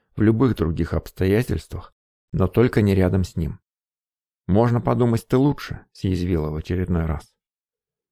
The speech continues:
Машины тем временем всё приближались. Как назло, сколько ни смотрела,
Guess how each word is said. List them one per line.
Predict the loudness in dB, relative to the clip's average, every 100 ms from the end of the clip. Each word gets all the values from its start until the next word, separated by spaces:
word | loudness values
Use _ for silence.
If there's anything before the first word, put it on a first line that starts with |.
| _ _ _ -4
Машины | -2 0 0 0 0
тем | 0
временем | 2 2 2 0 -2 -8 _
всё | -4 -2
приближались. | 0 0 2 0 -2 -4 -8 -14 _ _ _ _ _ _ _ _ _ -6
Как | -4 0
назло, | 0 2 2
сколько | 2 2 2 2
ни | 0
смотрела, | 2 0 0 0 0 0